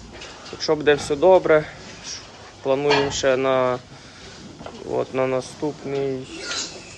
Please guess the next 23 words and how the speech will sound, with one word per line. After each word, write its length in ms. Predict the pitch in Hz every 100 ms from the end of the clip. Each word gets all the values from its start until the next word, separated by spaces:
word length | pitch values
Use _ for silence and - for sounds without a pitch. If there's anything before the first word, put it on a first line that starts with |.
| - - - -
рік, 260 | 143 170 170
ну, 160 | - 175
з 60 | 151
весни 380 | 160 175 170
вже, 220 | 139 131 127
якби, 280 | 131 123
ту 200 | 131 165
сторону, 460 | 160 160 143 139 135 117 120 - - - -
наступну 520 | 135 170 156 151 131 -
сторону, 320 | 143 127 131 117
ту 120 | 147
запускати 640 | 139 131 131 - 135 123 - -
там. 160 | 123 127 - - - - - - - - -
От, 260 | 95 113 110
оцей 260 | - 127
маленький 600 | 117 120 131 131 131 120 -
цей 100 | - 117 - - - - - - - - - - - -
сранець. 460 | 123 120 123 - - - - - - - - - - - - - - - - - - - - -
От. 680 | 170 175 170 160 156 151 - - - - -
Та 80 | -
й 60 | 180
такі 320 | 190 190 196
справи. 440 | 180 - 151 139